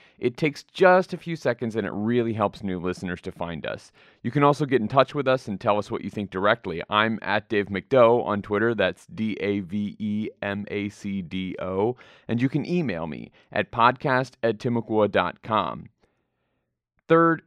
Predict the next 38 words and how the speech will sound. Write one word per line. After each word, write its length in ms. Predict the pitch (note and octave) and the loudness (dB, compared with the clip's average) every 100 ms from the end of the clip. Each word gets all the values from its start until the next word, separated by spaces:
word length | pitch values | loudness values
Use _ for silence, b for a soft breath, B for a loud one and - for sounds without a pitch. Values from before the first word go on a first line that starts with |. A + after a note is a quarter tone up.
| _ | _
come 200 | - E3 | 0 0
check 220 | D#3+ D#3 C3 | 2 2 4
out 140 | A2+ | 2
a 40 | |
show. 340 | F#2+ - B1+ - | 2 -4 -8 -8
This 180 | - C3+ | -8 -2
one's 220 | D3 B2 - | 0 0 -2
easy. 380 | A2+ G#2 E2+ C2+ | -6 -6 -8 -10
May 240 | F#2+ B2+ | -2 -2
twentieth 540 | C3+ - C3 B2+ B2 - | -4 -6 -4 -2 -4 -4
is 140 | G#2 | -6
the 140 | G#2 - | -6 -2
Accidental 640 | C3 C3+ D3 C3 B2 B2 | -2 -2 -6 -4 -4 -2
Music 400 | G#2+ A2+ B2 A#2 | 0 0 0 0
Festival 440 | G#2+ G2+ - G2 | 2 2 0 -4
Marathon. 680 | F#2+ F#2 F2+ F2+ - C#2 - - B B | -2 0 -2 -6 -8 -8 -10 -16 B B
It's 160 | A2 | -4
going 240 | - B2+ A#2 | 2 4 6
on 180 | G2+ G2+ | 4 4
all 240 | G#2+ B2+ D3 | 4 6 6
day, 280 | B2+ G#2 F#2+ | 6 4 2
one 340 | F#2 A#2 C3 | 2 0 0
P 180 | C#3+ C3 | -2 0
M 140 | B2+ | 0
to 80 | A#2+ | -2
ten 300 | G#2 A#2 G2+ | -2 0 0
P 180 | G2 F2+ | -2 -4
M, 240 | F2 F2+ b b - | -2 -6 b b -6
and 100 | G#2+ | -4
it's 140 | G#2+ | -2
gonna 160 | A2+ G2+ | -2 -2
feature 300 | A2 G#2 G#2 | -2 -2 6
local 340 | A#2+ C#3 C#3+ | 6 6 2
performers 540 | A#2 A#2+ A2+ G#2+ G#2+ - | 0 -2 0 2 0 0
of 160 | G2 | -2
all 360 | - - A2 A2+ | 0 2 2 2
kinds. 480 | - G#2+ F2+ B1 - | 0 -2 -2 -6 -8
It's 200 | G#2 - | -10 -10